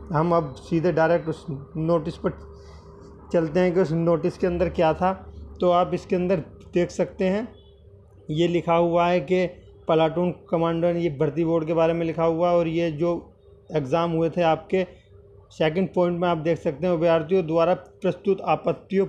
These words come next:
पर विषय विशेषज्ञों द्वारा परीक्षण किए जाने के उपरांत एक सौ पाँच प्रश्नों के संबंध में आपत्तियां उचित पाई गई।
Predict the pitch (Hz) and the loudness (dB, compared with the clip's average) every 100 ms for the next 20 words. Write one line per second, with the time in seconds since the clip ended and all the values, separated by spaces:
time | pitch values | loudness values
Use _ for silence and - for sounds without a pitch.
0 | - 262 135 - - _ _ - _ 147 | 0 -2 -2 -6 -20 _ _ -20 _ -4
1 | 165 - 196 185 180 175 165 170 151 185 | -4 0 0 2 0 0 0 -2 0 0
2 | 160 160 165 180 180 165 - 190 175 110 | 2 2 2 2 0 -2 -2 -2 -2 -4
3 | - - - - - - - 175 180 156 | -12 -20 -20 -20 -20 -20 -6 0 2 2
4 | 165 160 180 175 180 147 175 175 180 - | 0 0 -2 0 0 2 0 0 -4 -2
5 | 190 175 - 156 175 - - 151 180 175 | -2 -2 0 2 2 -2 -4 -4 -2 -2
6 | 180 175 - 160 165 175 180 165 - - | -2 -4 -4 -2 -2 -2 0 0 0 -4
7 | - 185 175 170 151 185 - 156 143 131 | -4 -4 -2 -2 -2 -4 0 0 2 0